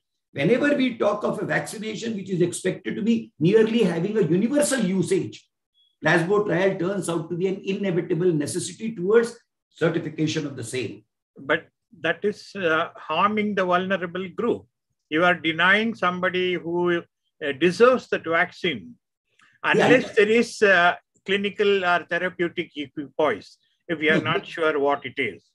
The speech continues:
Speaker 1: Look, ultimately, it is a balancing between human challenge trial and placebo trials, and that is the reason they have to be put across together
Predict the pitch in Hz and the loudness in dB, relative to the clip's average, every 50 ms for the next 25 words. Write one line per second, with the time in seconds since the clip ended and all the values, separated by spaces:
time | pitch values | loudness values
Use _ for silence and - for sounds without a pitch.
0 | _ _ _ - - 156 202 - - - - 131 143 - 190 185 190 190 185 190 | _ _ _ -4 0 0 0 0 0 -2 -2 0 0 2 2 4 4 4 2 0
1 | 196 208 196 170 151 175 180 165 185 147 127 131 135 156 180 190 190 170 - 190 | 0 2 2 2 2 2 2 2 2 2 2 2 2 4 4 4 2 2 0 0
2 | 185 170 180 165 165 165 180 165 156 - 165 180 185 190 196 196 190 180 180 165 | 0 2 0 0 0 0 0 0 0 0 -2 -2 0 0 0 0 -2 -2 -2 -2
3 | 180 175 180 165 - - 160 170 175 175 175 - 131 139 165 196 190 - 165 156 | 0 0 -2 -2 -4 -4 -4 -2 -2 -2 -4 -4 -4 -2 -2 -2 -2 -2 0 2
4 | 156 151 156 156 175 175 - 156 143 156 180 175 - 180 165 147 139 139 160 185 | 2 2 2 2 0 0 0 0 -2 0 0 0 -2 -2 -2 -2 -2 -2 -2 -2
5 | 165 180 170 160 165 151 160 180 175 147 160 170 175 175 175 175 170 175 165 - | -2 0 0 -2 -2 -2 -4 -4 -2 0 0 2 2 0 0 0 0 0 0 0
6 | 165 175 156 156 - - 160 170 160 - - - 147 139 151 220 190 170 - - | -2 -4 -4 -6 -6 -6 -6 -6 -6 -6 -6 -4 -2 2 4 4 4 4 4 2
7 | - - | 0 -6